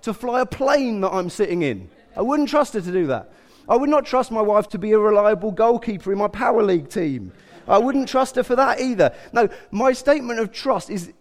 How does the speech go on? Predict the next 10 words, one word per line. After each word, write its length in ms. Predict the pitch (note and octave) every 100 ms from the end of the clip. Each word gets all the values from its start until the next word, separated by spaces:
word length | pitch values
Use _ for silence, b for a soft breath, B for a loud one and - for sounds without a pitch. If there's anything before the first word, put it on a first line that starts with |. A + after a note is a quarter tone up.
| -
is 160 | G#3+
in 220 | G3+ C#4 C#4
specific 520 | - G#3+ A#3 A3+ G#3
things. 160 | C4
I 60 | F3+
trust 320 | - A#3+ -
her 60 | G3+
for 220 | - G#3
specific 520 | G#3 F#3+ G3+ F3+ -
things. 440 | C#4 G#3 B2 -